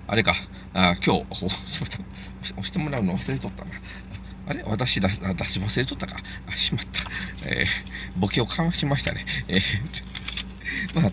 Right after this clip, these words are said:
まあいいや。えーっとですね。えーっとね、まあこんな感じで、あの、溜まってき-、まあまあ、ね、あの、十回でね、その入浴ね、えー、一枚プレゼントで、二十回行くと、あの、言っとったランチのね、セットか、えー、入浴無料券が三枚プレゼントになるってことなんでね。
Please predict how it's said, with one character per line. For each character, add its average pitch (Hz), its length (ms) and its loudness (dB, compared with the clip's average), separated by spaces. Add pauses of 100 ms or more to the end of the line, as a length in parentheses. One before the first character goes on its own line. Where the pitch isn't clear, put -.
(120)
ま 135 120 4
あ 98 40 10
い 92 120 8
い 87 40 4
や。 82 100 0 (140)
え 113 60 8
ー 95 240 10
っ - 20 -4
と 90 140 2
で 87 100 -2
す - 100 -2
ね。 90 140 4 (240)
え 180 360 12
ー - 0 -
っ - 20 8
と 175 100 4
ね、 98 200 10 (220)
ま 147 120 6
あ 104 60 4
こ 156 120 6
ん - 20 6
な 147 60 8
感 135 140 10
じ 127 80 4
で、 113 180 6
あ 98 80 10
の、 98 80 8
溜 107 120 4
ま 98 100 8
っ - 20 0
て 95 80 0
き-、 98 100 0
ま - 120 6
あ - 80 8
ま 107 300 10
あ、 - 40 8
ね、 151 340 0
あ 214 80 4
の、 202 160 8
十 226 120 6
回 - 240 4
で 120 100 8
ね、 139 100 4
そ 123 120 4
の 101 100 8
入 107 220 8
浴 104 240 6
ね、 127 120 2 (280)
え - 60 2
ー、 92 80 8
一 95 240 4
枚 87 140 6
プ 85 120 0
レ 85 80 0
ゼ - 100 2
ン 87 60 2
ト - 80 -4
で、 151 160 4
二 190 160 4
十 359 140 0
回 175 200 4
行 165 120 0
く - 20 -
と、 156 180 2
あ 123 120 4
の、 127 100 0
言 156 80 0
っ - 20 -8
と - 60 -6
っ - 40 -8
た - 220 2 (340)
ラ 175 140 8
ン 180 60 4
チ 143 100 0
の 95 140 6
ね、 107 240 2
セ 117 160 2
ッ - 20 2
ト - 180 -4 (220)
か、 190 140 2 (260)
え 131 140 2
ー、 - 20 4
入 165 240 6
浴 175 240 6
無 170 140 2
料 180 160 4
券 107 160 6
が 92 120 6
三 403 200 2
枚 349 120 6
プ 127 120 4
レ 120 100 8
ゼ 107 80 4
ン 95 60 6
ト 92 80 2
に 87 80 2
な 87 60 6
る - 20 6
っ - 20 4
て - 80 -8
こ - 100 -12
と - 100 -6
な 85 80 0
ん 87 40 0
で 87 80 0
ね。 85 140 2